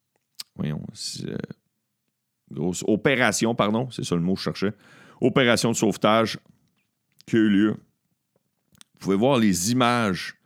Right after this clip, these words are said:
parce qu'il y a une caméra de surveillance qui filme le pont en permanence, qui a filmé l'écroulement du pont. C'est atroce.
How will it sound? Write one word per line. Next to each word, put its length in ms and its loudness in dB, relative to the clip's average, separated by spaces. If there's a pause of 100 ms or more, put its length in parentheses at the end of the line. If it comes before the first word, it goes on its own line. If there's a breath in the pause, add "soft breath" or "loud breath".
(220 soft breath)
parce 140 -4
qu'il 100 -4
y 40 0
a 20 -2
une 40 -6
caméra 340 2
de 40 0
surveillance 680 -2 (320 soft breath)
qui 120 -18
filme 200 0
le 100 0
pont 240 0
en 60 0
permanence, 640 -2 (360 soft breath)
qui 100 0
a 20 0
filmé 400 0
l'écroulement 420 0
du 140 -4
pont. 260 -2 (240 soft breath)
C'est 400 -2
atroce. 800 -4